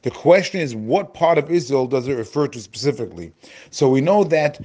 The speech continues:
the land was sanctified two times. When the Jews came into Israel from Egypt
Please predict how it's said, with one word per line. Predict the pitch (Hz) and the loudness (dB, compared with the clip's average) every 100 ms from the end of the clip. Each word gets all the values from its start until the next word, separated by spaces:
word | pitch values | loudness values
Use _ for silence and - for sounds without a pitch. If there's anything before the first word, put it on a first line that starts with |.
| - _ | -20 _
the | 120 127 127 | 0 4 4
land | 147 190 202 160 | 2 -2 0 2
was | 151 | 0
sanctified | - 165 170 151 - 131 123 | 2 -2 -2 -4 0 0 0
two | - 165 | -4 -8
times. | - 131 113 85 - _ - - | -6 -4 -4 -4 -12 _ -16 0
When | 123 | 2
the | 127 | 2
Jews | 110 185 220 - | 0 0 0 0
came | - 175 160 - | 0 0 -2 -6
into | 156 170 - - 147 | -6 -6 -8 -4 -4
Israel | 151 160 139 123 | 0 -2 0 -2
from | 123 135 | -2 0
Egypt | 202 131 107 - | 0 2 -2 -2